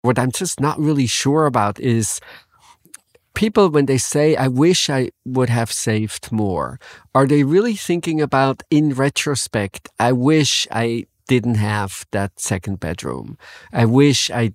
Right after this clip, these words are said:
didn't have a car that had a little screen that showed me what it looks like when I back up." Like, all those kinds of things. Is that really what we're seeing here? Or is it more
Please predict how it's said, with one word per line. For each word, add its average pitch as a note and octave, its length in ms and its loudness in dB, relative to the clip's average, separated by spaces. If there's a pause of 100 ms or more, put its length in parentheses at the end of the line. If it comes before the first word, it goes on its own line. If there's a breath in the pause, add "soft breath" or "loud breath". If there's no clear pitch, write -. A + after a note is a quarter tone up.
(160)
didn't A#2 400 0
have G#2 480 -4
a G#2+ 80 -6
car G2 640 0
that F2+ 260 -2 (220)
had F#2+ 260 -2 (320)
a A#2 80 -2
little G2 260 0
screen F#2 500 -2
that F#2 200 -4 (240)
showed G2 260 0
me G2 220 -6 (100)
what G2 360 -6
it F#2+ 80 -4
looks F#2+ 240 -6
like F#2+ 180 -6
when F#2 160 -4
I F2+ 80 -4
back F2 320 -6
up." E2 180 -4
Like, A2 140 0
all E3+ 220 4
those D#3 320 2
kinds C3 260 -4
of A2 100 -6
things. A2 280 -6
Is C3 160 -4
that D#3+ 220 0
really E3 340 0
what C#3+ 160 -2
we're A#2+ 120 0 (140)
seeing D3 240 -2
here? A3+ 300 -6
Or C#3+ 240 2
is C#3 140 0
it C#3 120 -6
more D3 540 0